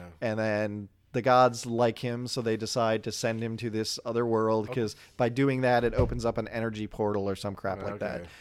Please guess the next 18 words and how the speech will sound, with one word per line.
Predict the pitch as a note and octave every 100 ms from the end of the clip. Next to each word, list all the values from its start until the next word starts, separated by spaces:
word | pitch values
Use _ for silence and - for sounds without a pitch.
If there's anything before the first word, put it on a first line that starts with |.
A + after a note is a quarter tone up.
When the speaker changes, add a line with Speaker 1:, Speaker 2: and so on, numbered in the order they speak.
| - - -
Speaker 1:
And | A2+ A2 G#2+ G#2 -
they | A2+
send | - C#3+
him | B2+
back | B2 A#2+
as | A#2
an | A2
eight-year-old | B2 B2+ B2+ A2+ G#2
boy. | G2 F#2+ F#2 F#2 G2 - _ _ -
We | B2+ D3+
meet | D3+ C#3+
him | C#3 B2+
three | C#3+ C#3+
years | C3 A#2+ A2+
later | C3+ D3 C3 A#2+ A#2
when | A#2+
he's | A2+ A2
eleven. | G2+ A#2 C#3 B2 A#2 A2+